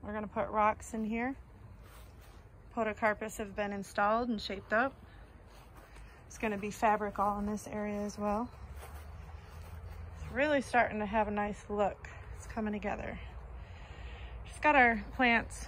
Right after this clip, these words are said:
some of them spaced out. Still kind of creating and coming up with a placement and design plan.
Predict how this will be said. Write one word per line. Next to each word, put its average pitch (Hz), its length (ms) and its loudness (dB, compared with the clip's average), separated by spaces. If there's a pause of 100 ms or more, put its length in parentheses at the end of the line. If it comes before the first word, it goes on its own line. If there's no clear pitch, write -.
(120)
some 262 260 6
of 226 160 4
them 214 300 2 (100)
spaced - 480 0
out. 202 280 6 (840)
Still 233 380 6
kind 233 300 2
of 208 200 2
creating 226 560 4
and 214 140 4
coming 214 340 2
up 208 160 2
with 202 160 -2
a 202 300 0 (180)
placement 208 500 2 (540)
and 214 140 -2
design 196 420 2
plan. 196 360 -2